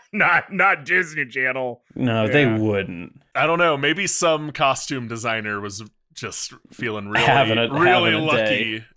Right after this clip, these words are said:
Speaker 3: real lucky that day.
Speaker 2: <laughs> But yeah, those are my, those are my points. Like,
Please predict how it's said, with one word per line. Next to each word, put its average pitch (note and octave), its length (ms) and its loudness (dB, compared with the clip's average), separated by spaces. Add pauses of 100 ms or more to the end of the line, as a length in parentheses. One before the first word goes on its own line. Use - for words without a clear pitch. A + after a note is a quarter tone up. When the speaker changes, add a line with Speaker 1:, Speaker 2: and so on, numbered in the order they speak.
(160)
Speaker 3:
real C3+ 280 -2
lucky B2 320 -2
that G#2+ 320 -6
day. G2+ 360 -6
Speaker 2:
<laughs> - 500 -6 (760)
But F#3+ 100 2
yeah, D#3+ 140 6
those B3 240 2
are A#3 80 2
my, E3+ 240 2
those A#3 200 2
are F#3+ 60 0
my C3+ 200 2
points. A#2+ 440 -2
Like, B2 380 -2